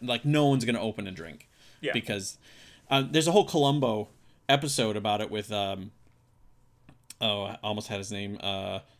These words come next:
Speaker 1: bald guy, um, Donald Pleasance,
Speaker 2: Huh.
Speaker 1: uh, is, is the bad guy. That's all about wine, and he's this super, like, hi-, his palate is super refined. He runs a winery, and he buys wines to collect.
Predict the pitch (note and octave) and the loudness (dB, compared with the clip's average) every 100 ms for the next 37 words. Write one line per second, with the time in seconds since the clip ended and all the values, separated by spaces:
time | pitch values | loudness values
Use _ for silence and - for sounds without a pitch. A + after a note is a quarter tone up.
0 | _ A#2 A2+ G#2+ G2 G2 - _ _ _ | _ -4 -2 -4 -6 -6 -10 _ _ _
1 | G#2 G2 G2 F#2+ - _ _ _ _ _ | -8 -8 -8 -12 -16 _ _ _ _ _
2 | - C3+ B2 B2 G#2+ A2 G2 F2+ - - | -8 -2 0 -2 -2 -4 -4 -8 -10 -12
3 | - - _ - A2+ G2+ G2 B2 A#2+ - | -20 -20 _ -2 0 0 -2 -2 -2 -4
4 | C3 A2+ G#2+ A2 A2+ A2 G#2 G#2+ B2 D3+ | -4 -4 0 2 2 2 0 0 2 4
5 | C#3 A#2+ A#2+ B2+ B2 B2 A#2 B2+ A2+ A2+ | 6 4 2 0 0 0 -2 -2 -2 -2
6 | - C#3+ C3+ C3 A#2 A2 G#2 - _ - | 0 0 0 0 0 -4 -6 -14 _ -8
7 | A2+ G#2+ - C3 A2+ B2 - B2 A#2 G#2+ | -4 -4 -4 -6 -6 -8 -2 0 2 0
8 | G#2 - C#3 C3+ A#2+ B2 A#2+ A#2+ A#2 A2+ | -2 -4 -2 -2 -2 -2 0 0 0 -2
9 | A2+ A2+ G#2+ A2 A2+ A2 A2 G#2+ G#2 A2+ | -2 -2 -2 -2 -2 -2 -2 -4 -4 -4
10 | G#2+ G#2 G#2+ G2+ - A2 G#2+ A2 - - | -2 -2 -2 -4 -8 -6 -6 -6 -10 -10
11 | G#2+ G2+ | -6 -8